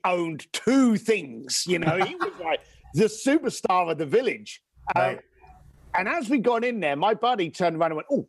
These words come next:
Speaker 1: so-and-so's in here." And he was holding court with the pretty girls in the bar and a couple of guys. And I went, "That's the guy?"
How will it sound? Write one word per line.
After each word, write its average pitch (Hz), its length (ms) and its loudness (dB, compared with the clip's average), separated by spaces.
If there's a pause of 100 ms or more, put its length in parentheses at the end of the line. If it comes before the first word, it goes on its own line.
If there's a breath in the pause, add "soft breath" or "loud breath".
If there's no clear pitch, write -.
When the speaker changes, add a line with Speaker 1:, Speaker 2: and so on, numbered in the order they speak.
(100)
Speaker 1:
so-and-so's 170 720 -2
in 127 140 0
here." 101 200 -10 (480)
And 208 120 0
he 349 180 4
was 302 180 -2
holding 180 480 0
court 175 400 0
with 170 140 -6
the 185 80 -2
pretty 165 360 0
girls 165 440 0
in 180 80 -2
the 175 80 2
bar 160 560 2
and 147 80 -2
a 135 40 -6
couple 175 240 -2
of 165 80 -4
guys. 165 240 2 (460 soft breath)
And 214 100 2
I 220 40 4
went, 220 220 0 (340)
"That's 226 260 -2
the 196 120 -2
guy?" 147 540 0